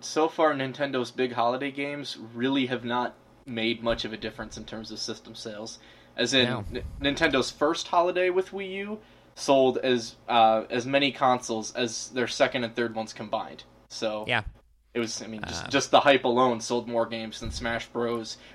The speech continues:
Speaker 1: Or New Super Mario three D World did.
Speaker 2: Well, and Amiibo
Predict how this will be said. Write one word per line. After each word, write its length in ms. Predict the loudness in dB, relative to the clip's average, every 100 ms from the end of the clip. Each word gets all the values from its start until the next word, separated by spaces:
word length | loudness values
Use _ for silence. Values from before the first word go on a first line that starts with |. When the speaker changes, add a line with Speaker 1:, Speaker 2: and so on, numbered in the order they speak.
| -4
Speaker 1:
Or 260 | -2 0 0
New 140 | -2
Super 240 | -2 -4
Mario 240 | -2 -2 -2
three 200 | -6 -4
D 120 | -4
World 280 | -6 -8 -10
did. 200 | -14 -14 _ _ -4
Speaker 2:
Well, 160 | 0 2
and 160 | 2 2
Amiibo 800 | 2 2 4 4 2 0 -4